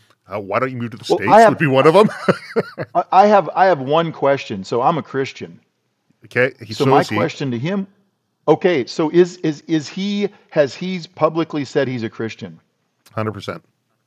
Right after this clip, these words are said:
Speaker 2: Oh, he has. Okay. Well, then you've answered my question. I never need to meet him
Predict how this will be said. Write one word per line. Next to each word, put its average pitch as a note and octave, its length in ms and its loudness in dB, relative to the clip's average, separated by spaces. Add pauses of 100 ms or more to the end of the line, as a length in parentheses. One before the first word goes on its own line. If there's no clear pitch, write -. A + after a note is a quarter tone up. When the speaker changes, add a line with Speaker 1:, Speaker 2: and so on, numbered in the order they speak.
(680)
Speaker 2:
Oh, C3+ 120 2
he C#3 80 -2
has. C3 260 2
Okay. A#2+ 320 -2
Well, B2 160 -6
then C3 300 -4
you've C#3 180 -6
answered D3 320 -4
my C3 140 0
question. D#3+ 440 -4
I C3 140 -2
never D3+ 300 -2
need C#3 160 -4
to A#2 80 -4
meet C3+ 180 -2
him F3 180 -4